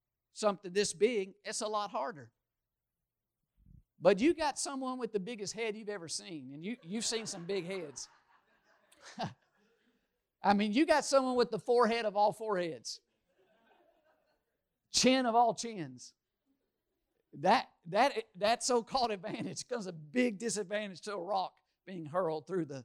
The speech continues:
the air. What did Paul say in Romans ten eight? What does it say? "The word is near you, in your mouth and in your heart."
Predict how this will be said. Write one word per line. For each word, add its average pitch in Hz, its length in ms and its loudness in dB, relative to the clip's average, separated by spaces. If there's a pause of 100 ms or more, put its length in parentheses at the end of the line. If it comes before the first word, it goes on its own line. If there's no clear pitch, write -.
(1200)
the 156 140 0
air. 143 400 -4 (3000)
What 170 140 2
did 160 120 -2
Paul 165 220 2
say 156 260 -8
in 139 80 -12
Romans 147 320 -12
ten 160 220 -12
eight? 151 240 -14 (1300)
What 180 120 4
does 156 180 -2
it 151 120 -12
say? 175 280 -4
"The 143 120 -12
word 147 320 -8
is 123 160 -18
near 170 200 -16
you, 113 200 -18 (1160)
in 156 160 -2
your 143 120 -10
mouth 147 300 -6
and 135 120 -12
in 139 140 -12
your 127 160 -18
heart." 131 320 -12